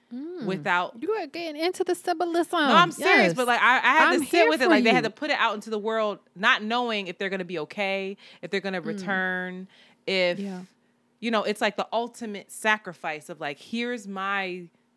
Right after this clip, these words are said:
Speaker 2: thing that I created, that it is of me. And I have to put it out into this place that offers it very little protection.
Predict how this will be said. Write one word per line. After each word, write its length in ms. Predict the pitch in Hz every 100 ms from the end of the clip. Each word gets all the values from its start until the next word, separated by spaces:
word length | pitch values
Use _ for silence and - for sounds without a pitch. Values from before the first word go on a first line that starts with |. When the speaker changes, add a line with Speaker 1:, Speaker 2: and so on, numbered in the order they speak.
| _
Speaker 2:
thing 500 | 233 269 269 160 143
that 120 | 160 -
I 200 | 175 190
created, 500 | - 202 185 180 151
that 140 | 180
it 120 | 170 185
is 120 | 180 -
of 280 | 196 196 196
me. 500 | 190 214 160 123 127 _ _ _ _ _ _ _ _ _ _ _ _ _
And 680 | 180 170 165 160 156 156 151 _ -
I 120 | 180
have 240 | 196 190
to 80 | 185
put 220 | - 220
it 40 | 202
out 180 | 180 175
into 160 | 175
this 180 | 170 165
place 280 | - 185 170
that 200 | 175 -
offers 360 | 175 165 180 170
it 120 | 151
very 300 | 160 175 175
little 260 | 160 160 151
protection. 680 | 165 - 143 - - -